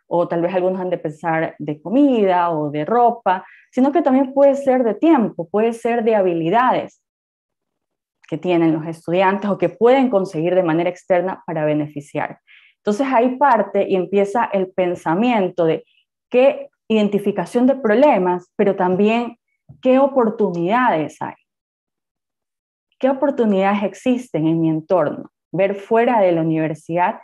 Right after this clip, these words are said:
y empezar a movilizar estos recursos. Como les había indicado en el timeline, son diez días.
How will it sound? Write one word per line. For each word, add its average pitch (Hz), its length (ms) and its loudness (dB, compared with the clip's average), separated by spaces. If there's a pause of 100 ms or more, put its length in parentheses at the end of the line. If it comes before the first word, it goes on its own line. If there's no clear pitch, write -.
(280)
y 202 120 2
empezar 208 520 0
a 254 80 0
movilizar 202 720 2
estos 156 340 -4
recursos. - 680 -10 (480)
Como 220 200 0
les 214 120 2
había 226 200 4
indicado 233 800 2
en 175 220 -4
el 170 140 -4
timeline, 208 480 0
son 226 340 -2
diez 226 260 0
días. - 520 -6